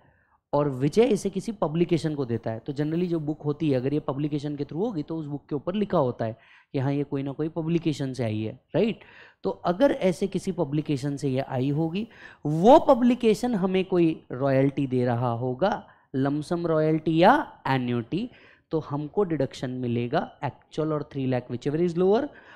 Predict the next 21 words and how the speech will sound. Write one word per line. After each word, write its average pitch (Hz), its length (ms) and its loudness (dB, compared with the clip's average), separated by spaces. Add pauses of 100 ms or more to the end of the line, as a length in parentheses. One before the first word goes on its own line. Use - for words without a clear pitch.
(140)
और 156 80 4
अगर 196 180 6 (120)
एक 208 200 4
एक 247 220 4
बुक 254 180 0
सोल्ड 208 380 4
पे 190 120 4
रॉयल्टी 143 500 4
है 151 120 0 (240)
तो 143 180 -6
फिफ्टीन 196 460 -6
परसेंट 156 460 -8
of 143 180 -2
the 156 160 -2
value 127 380 0
of 147 120 -6
book 143 240 -10
sold 127 300 -6 (500)
का 139 80 0
डिडक्शन 131 520 -4 (180)
मुझे 127 360 -6